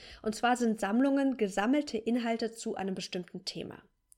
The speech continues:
Das kann eine Übersicht sein über die Ersparnisse,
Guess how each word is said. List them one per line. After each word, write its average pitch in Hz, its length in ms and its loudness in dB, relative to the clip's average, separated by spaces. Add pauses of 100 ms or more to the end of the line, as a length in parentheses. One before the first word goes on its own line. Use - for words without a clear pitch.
(720)
Das 202 140 -8
kann 208 160 -8
eine 185 160 -2
Übersicht 240 500 2
sein 202 240 0
über 175 140 -4
die 175 100 -4
Ersparnisse, 202 1200 -4